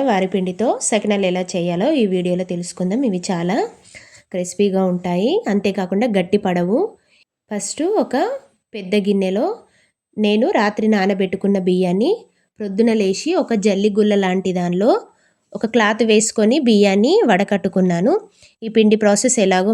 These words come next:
మీకు తెలుసు కాబట్టి, ఈ విధంగా పిండి మంచిగా నానింది కాబట్టే పిండి ఇలా ముద్దలా వచ్చింది. ఇప్పుడు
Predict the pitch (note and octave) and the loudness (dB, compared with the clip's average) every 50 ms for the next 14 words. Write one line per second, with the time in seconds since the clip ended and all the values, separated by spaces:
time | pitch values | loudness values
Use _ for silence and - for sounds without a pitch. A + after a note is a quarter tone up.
0 | G#3+ G3+ F#3 - F3 - F#3 F3+ F#3+ F#3 - G#3+ G#3+ - F3+ E3+ F3 F3+ F3 - | 2 2 2 0 -2 0 0 0 2 0 0 -2 -2 -2 -2 -4 -4 -4 -2 0
1 | D#4+ A4 C5 A#4 - _ _ _ _ _ _ _ _ - A3 A#3 A#3 A3+ A3+ G#3 | 2 2 2 0 -6 _ _ _ _ _ _ _ _ -8 -4 -2 0 0 2 2
2 | A3 A3+ A3+ C4 D#4+ D#4+ - B3 G#3+ G#3+ A3+ C#4+ F#4 A4+ - - _ _ _ _ | 2 2 2 2 0 0 2 2 4 4 4 2 0 -2 -4 -10 _ _ _ _
3 | _ - G3 G3 G#3 - A#3+ A3 A3 G#3+ G#3 F#3+ F#3 F#3+ G3 G3 G3+ G#3 G3+ - | _ -10 -8 -6 -2 0 2 2 4 4 2 2 2 2 2 2 0 0 0 -2
4 | G3 F#3 F3 F#3+ F#3+ - C4 C#4 - - A#3 G#3 G3 G3+ G3 F#3 F#3+ F#3+ G3 F#3+ | -2 -2 -2 -2 0 0 0 0 2 4 4 4 4 4 4 4 2 2 2 0
5 | F#3 F3 F#3 F#3+ G3 F#3+ F#3 F3 F3+ F3+ - - - G3+ F3 F3 G#3 C#4+ G4+ - | 0 2 2 2 2 2 0 0 -2 -4 -4 -4 -4 -2 0 0 0 -2 -2 -4
6 | _ _ _ _ _ _ _ _ _ _ _ _ _ _ _ _ - A3+ A3 A3+ | _ _ _ _ _ _ _ _ _ _ _ _ _ _ _ _ -12 -10 -4 0
7 | A#3 A#3+ | 2 2